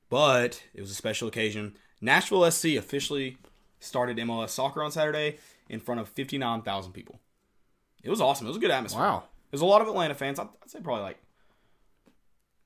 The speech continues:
Speaker 1: ten to twelve thousand Atlanta fans, but it was a, it was a really good atmosphere. Um, my favorite band played before, so that was cool. Got to see them. They only played, like, four or five songs, if that.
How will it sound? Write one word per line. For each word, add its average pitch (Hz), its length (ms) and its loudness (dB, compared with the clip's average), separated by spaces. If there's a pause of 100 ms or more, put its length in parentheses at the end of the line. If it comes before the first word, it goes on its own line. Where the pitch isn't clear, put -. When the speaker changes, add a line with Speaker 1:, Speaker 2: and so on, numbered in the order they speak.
(140)
Speaker 1:
ten 110 160 -8
to 107 80 -4
twelve 107 240 -8
thousand 101 300 -4
Atlanta 98 280 -8
fans, 131 260 -6
but 135 120 0
it 180 40 8
was 208 120 6
a, 175 100 0
it 156 80 0
was 175 140 2
a 160 80 0
really 143 280 0
good 131 120 0
atmosphere. 135 640 -2 (360)
Um, 98 600 -6 (320)
my 92 100 -18
favorite 104 220 -8
band 127 420 -8
played 156 220 -6
before, 185 380 -4
so - 140 -14
that 95 80 -8
was 107 100 -10
cool. 175 220 -10 (360)
Got 104 80 -12
to - 60 -16
see 104 140 -10
them. 117 220 -10
They 113 80 -6
only 113 120 -6
played, 95 140 -12
like, - 120 -16 (100)
four - 120 -12
or - 60 -12
five - 160 -14
songs, - 280 -16
if 117 160 -12
that. - 220 -12